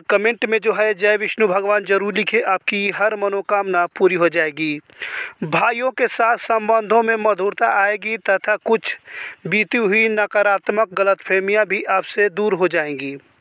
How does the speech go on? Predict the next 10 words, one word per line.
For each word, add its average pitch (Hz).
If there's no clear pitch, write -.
साथ 254
ही 254
कुछ 240
बातों 220
पे 226
भी 226
आपको 214
ध्यान 190
देना 208
पड़ेगा। 202